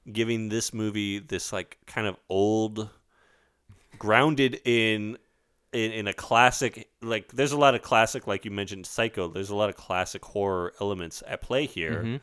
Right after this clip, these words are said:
Speaker 1: And also, he gets to kind of give you the wild eye at the end. And,
Speaker 2: Well,
Speaker 1: and
Speaker 2: that's what's such a fun, like, <laughs> if I was, put yourself in
Speaker 1: Like,
Speaker 2: Chuck
Speaker 1: maybe it's
Speaker 2: Con-
Speaker 1: not as fun if it's just,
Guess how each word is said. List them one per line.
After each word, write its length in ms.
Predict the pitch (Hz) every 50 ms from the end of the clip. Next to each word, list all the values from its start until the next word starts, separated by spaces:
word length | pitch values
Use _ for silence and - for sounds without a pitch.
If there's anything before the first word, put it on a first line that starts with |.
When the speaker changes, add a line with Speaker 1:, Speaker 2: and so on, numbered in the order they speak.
| - _ _ _ _ _ _ _ _ -
Speaker 1:
And 160 | 107 104 104
also, 920 | 95 101 101 107 107 - - - 101 92 90 90 87 87 85 85 85 82 - _ _ _ _ _ _ _ _ _ _
he 140 | _ 104 95
gets 240 | 98 92 - -
to 120 | - - -
kind 240 | - - 110 92 90
of 280 | 87 85 82 90 - _ _ _ _ _
give 140 | - 92 87
you 60 | 90
the 100 | 85 85
wild 340 | 82 87 85 85 82 82 80
eye 180 | 78 78 78 78
at 180 | 78 73 -
the 180 | - 80 80 80
end. 260 | 78 76 76 76 76 78
And, 220 | 76 78 78 143
Speaker 2:
Well, 140 | 139 143 151
Speaker 1:
and 80 | 147 -
Speaker 2:
that's 240 | 165 175 185 - -
what's 220 | 196 180 147 -
such 260 | - - 180 151 -
a 80 | 156 127
fun, 540 | - - _ - 131 135 143 147 147 139 120
like, 380 | 120 113 107 104 - - - - _ _ _ _ _
<laughs> 960 | - - - - - - - - - - - - - 131 _ _ _ _ _
if 180 | 135 127 123 143
I 180 | 135 135 151
was, 220 | 170 175 156 139 - - _ _
put 140 | - 208 220
yourself 300 | 220 220 - - 202 175
in 40 | -
Speaker 1:
Like, 100 | 131 131
Speaker 2:
Chuck 60 | 135
Speaker 1:
maybe 220 | 151 180 190 185 202
it's 100 | 165 135
Speaker 2:
Con- 80 | 135
Speaker 1:
not 180 | 190 185 180 165
as 120 | 165 151
fun 260 | - - 151 160 156 139
if 140 | 131 -
it's 160 | 135 117 - -
just, 440 | - 131 123 - - - - -